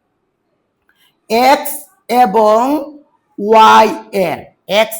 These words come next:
এবং ওয়াই এর লাভ লোকসান বন্টন হিসাব প্রস্তুত করো। কি প্রস্তুত করো? লাভ লোকসান বন্টন হিসাব প্রস্তুত করো। আবার বলা থাকতে পারে, এক্স এবং ওয়াই এর মূলধন হিসাব প্রস্তুত করো।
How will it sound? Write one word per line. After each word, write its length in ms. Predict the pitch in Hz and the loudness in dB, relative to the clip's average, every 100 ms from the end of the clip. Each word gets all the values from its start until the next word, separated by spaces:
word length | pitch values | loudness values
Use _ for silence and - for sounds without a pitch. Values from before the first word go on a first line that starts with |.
| - | -10
এবং 300 | 202 202 220 | -6 -4 -2
ওয়াই 260 | 202 202 208 | 0 0 2
এর 240 | 240 277 233 | 0 0 0
লাভ 600 | 196 185 180 185 202 190 | -2 -2 0 2 2 0
লোকসান 440 | 214 202 202 190 | -2 -4 -6 -8
বন্টন 320 | 180 175 180 175 | -6 -8 -8 -12
হিসাব 220 | 165 165 | -12 -16
প্রস্তুত 280 | 165 160 165 | -18 -20 -20
করো। 180 | - 147 | -16 -16
কি 140 | 143 202 | -16 -14
প্রস্তুত 300 | 214 220 220 | -12 -12 -10
করো? 400 | 220 220 220 233 - - _ _ - | -6 -2 0 -2 -4 -12 _ _ -2
লাভ 240 | 185 185 | -2 0
লোকসান 360 | 190 190 220 202 | -4 -8 -10 -10
বন্টন 260 | 175 196 | -10 -12
হিসাব 260 | 180 - 196 | -12 -14 -16
প্রস্তুত 420 | - 185 - 262 294 - - | -14 -14 -8 -8 -8 -12 -6
করো। 320 | 185 156 - _ _ - | -6 -6 -10 _ _ -2
আবার 280 | 208 262 254 | 2 4 4
বলা 240 | 254 247 | 2 0
থাকতে 280 | 240 - 214 | -2 -6 -6
পারে, 460 | 190 185 208 247 - _ - | -4 -4 -6 -8 -16 _ -4
এক্স 360 | 226 247 247 - - | 0 0 -2 -10 -8
এবং 240 | 208 214 214 | -4 -4 -4
ওয়াই 360 | 208 208 202 202 - | 0 2 2 0 -4
এর 320 | 196 220 330 - - _ 170 | 0 2 0 -4 -18 _ -8
মূলধন 540 | 202 214 214 220 226 | -6 -6 -6 -6 -6
হিসাব 360 | 190 - 185 185 | -8 -8 -8 -8
প্রস্তুত 500 | 175 175 - 254 302 330 - _ _ _ _ _ - | -12 -18 -14 -8 -6 -6 -14 _ _ _ _ _ -16
করো। 520 | 165 151 147 - | -12 -12 -14 -16